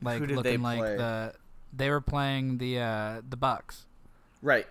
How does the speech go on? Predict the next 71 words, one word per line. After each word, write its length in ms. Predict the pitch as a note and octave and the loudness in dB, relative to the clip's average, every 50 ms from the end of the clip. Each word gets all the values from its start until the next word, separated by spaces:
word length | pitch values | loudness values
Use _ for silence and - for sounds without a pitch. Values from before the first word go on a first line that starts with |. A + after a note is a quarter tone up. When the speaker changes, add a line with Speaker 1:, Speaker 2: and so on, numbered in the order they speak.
| - G#2+ | -6 -2
Speaker 2:
Yep. 220 | A#2 B2 - - | 0 0 0 4
Speaker 1:
The 20 | |
Speaker 2:
That 80 | A#2+ A2+ | 6 6
Speaker 1:
Bucks 260 | D3 D#3+ A#2 A2 - | 6 6 6 4 2
Speaker 2:
was, 100 | D#3 C#3 | 2 4
Speaker 1:
were 60 | C3+ | 6
Speaker 2:
that 80 | C3 C3 | 6 6
was 60 | B2+ | 6
Speaker 1:
wearing 100 | B2+ B2 B2+ | 4 4 4
Speaker 2:
Monday 220 | C3 B2+ B2+ B2 | 4 4 4 4
Speaker 1:
just 140 | B2 C3 A#2+ | 4 4 4
Speaker 2:
night. 80 | G#2+ | 4
Speaker 1:
their 260 | C3 B2 B2 B2 A#2+ A#2+ B2+ - - - - - - | 2 2 0 0 -2 -4 -6 -10 -14 -18 -18 -8 2
Speaker 2:
No, 100 | C#3+ F#3 | 6 8
Speaker 1:
normal 60 | G#3 G3+ G3 | 12 12 12
Speaker 2:
that, 60 | G3 C3+ | 12 12
Speaker 1:
uniforms, 260 | C3+ D#3 - C3 D3+ | 10 4 4 6 10
Speaker 2:
no, 60 | E3+ | 12
Speaker 1:
but 100 | G#3+ A3 | 12 12
their 100 | E3+ E3 | 12 12
Speaker 2:
they 60 | E3+ | 12
were 100 | F3 A3+ A#3 | 12 12 12
the 40 | A#3 A3 | 12 12
Speaker 1:
normal 160 | E3 F#3+ A3+ | 12 12 12
Speaker 2:
old 100 | C4 B3+ | 10 10
school 140 | - C#3 C3+ - | 8 6 8 8
Speaker 1:
uniforms 100 | D3 B2+ | 8 8
are 120 | B2 A2+ A2 | 6 6 6
Speaker 2:
ones. 240 | A#2 B2 - - - - - - - - | 4 0 -2 -2 -4 -8 -18 -14 -2 2
They 120 | D3+ E3 | 4 6
were 140 | F3+ G3 F#3 | 6 6 8
the, 200 | G3+ F3+ E3+ E3 | 8 8 8 8
they 140 | E3 F3 F#3 | 8 6 8
were, 120 | F#3 G3 | 8 10
like, 260 | G3 F#3 F#3+ F#3 E3 - | 10 10 10 10 6 2
the, 200 | F#3+ F#3+ F3 F3 | 2 6 8 10
uh, 440 | E3+ E3 D#3 D3 C#3 C3+ C3 B2+ B2+ - - - - - - - - | 10 12 12 12 12 10 10 8 4 0 -10 -20 -20 -20 -20 -14 -6
mid-two 400 | D3+ D3+ E3 F3 D#3+ - G3 E3 | 0 2 2 2 2 0 -2 4
thousands 460 | - F#3 G#3+ C4 B3 A3+ E3 C3+ A#2 | 8 8 8 8 8 4 0 0 0
ones. 240 | A#2+ A2+ A2 G2+ A#2 | 0 0 0 0 0
Like, 180 | B2+ B2+ B2+ - - - - - | 0 0 0 -2 -10 -16 -2 4
Speaker 1:
That's 180 | E3 E3+ - | 4 6 6
what 60 | G3 F#3 | 8 8
they 140 | G3 F3+ | 8 8
wear 260 | E3+ E3+ F3+ F#3 F3+ F3 | 8 8 8 10 10 10
all 80 | E3 D#3 | 10 8
year 160 | D#3 D#3+ E3 | 6 4 4
now. 120 | D3+ C#3+ | 4 4
That's 160 | C#3 C#3+ - | 2 2 2
their 80 | D#3+ D3 | 2 0
official 300 | C3 - D3 - - B2+ | 2 2 0 0 0 -2
uniform. 480 | C3 C3 C3+ B2+ - A2+ G#2 G2+ A#2 B2 - - | -2 -2 -2 -2 -4 -6 -8 -8 -8 -10 -10 -4
They 100 | - C#3+ | 0 2
haven't 120 | D3+ D3+ E3 | 4 8 8
Speaker 2:
Yeah, 60 | E3+ | 8
but 100 | E3+ F#3 | 8 8
Speaker 1:
worn 120 | F#3 F3+ E3 | 6 6 6
Speaker 2:
it, 80 | C#3+ | 4
Speaker 1:
the 300 | C3+ C3 B2 A#2+ A#2+ A#2+ - - - - - - - - - - - - - - - - - - - - | 2 0 0 -2 -2 -4 -8 -14 -20 -20 -20 -20 -20 -20 -20 -20 -20 -20 -20 -20 -20 -20 -20 -16 -4 0
Speaker 2:
it's 180 | E3 E3 - - | 0 2 4 6
like 140 | G#3 G3 | 6 6
the 60 | - - | 6 6
Speaker 1:
Trust 100 | G3+ F#3+ | 6 6
Speaker 2:
old 80 | G3 F#3+ | 8 6
Speaker 1:
me. 60 | G3+ | 8
Speaker 2:
one, 80 | G3+ | 8
like, 160 | G3+ G3+ F#3 C#3 | 8 8 6 6
Jeff 260 | - F3+ F3 F3+ - | 6 4 4 4 6
Garcia 480 | G3 F3+ E3 - - - G3 G#3 G3 | 4 4 4 4 2 2 4 4 4
one 380 | C#3 G#2+ F#2 F2+ E2+ E2 D#2+ - - A#2+ | 4 4 0 -2 -4 -8 -10 -14 -12 -6
wore. 360 | B2+ B2 A2 F2+ D#2+ E2+ | -2 0 0 0 -2 -4